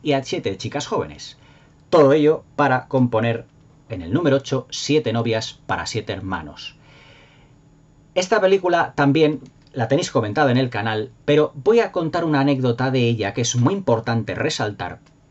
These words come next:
Y aquí es donde la Metro-Goldwyn-Mayer cambió el chip respecto de sus directores.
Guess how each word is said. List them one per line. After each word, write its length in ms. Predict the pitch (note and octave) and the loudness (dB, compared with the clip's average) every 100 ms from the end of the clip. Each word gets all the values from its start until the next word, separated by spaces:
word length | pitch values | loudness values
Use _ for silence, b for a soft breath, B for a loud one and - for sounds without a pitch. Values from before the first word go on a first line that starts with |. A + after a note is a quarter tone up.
| _ _ - - | _ _ -18 -8
Y 140 | E3+ | -4
aquí 160 | F3+ A#3 | -2 0
es 60 | A3 | -2
donde 180 | G#3+ | 0
la 100 | F#3+ | 0
Metro-Goldwyn-Mayer 800 | E3+ E3 E3 D#3 D3 C#3 C#3 D3 | 0 -2 -2 0 2 2 2 0
cambió 360 | - A#2+ A2+ F3+ | 0 -2 2 2
el 100 | D#3+ | 0
chip 220 | - C#3 - | -2 -4 -4
respecto 920 | C3+ C3 D3 - - B2+ - C3 B2+ - | -6 -2 -2 -4 -6 -6 -4 -4 -4 -6
de 160 | A#2 C#3+ | -4 -4
sus 180 | C3+ G#2+ | -4 -8
directores. 640 | F#2+ - - - - - | -8 -12 -18 -20 -20 -20